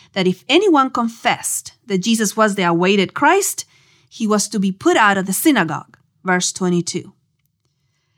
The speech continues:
Fear is such a paralyzing feeling,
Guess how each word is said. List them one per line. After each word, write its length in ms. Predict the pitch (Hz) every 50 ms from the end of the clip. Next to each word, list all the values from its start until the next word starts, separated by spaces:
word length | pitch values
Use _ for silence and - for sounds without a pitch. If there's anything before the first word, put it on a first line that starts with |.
| _ _
Fear 640 | _ - - - - 440 427 339 240 196 214 269 - -
is 180 | 277 285 277 -
such 460 | - - - - - 392 453 - -
a 60 | 339
paralyzing 840 | - - - 285 285 302 302 277 233 226 233 247 247 226 226 208
feeling, 680 | 190 - - - - 220 220 233 220 185 160 165 165 -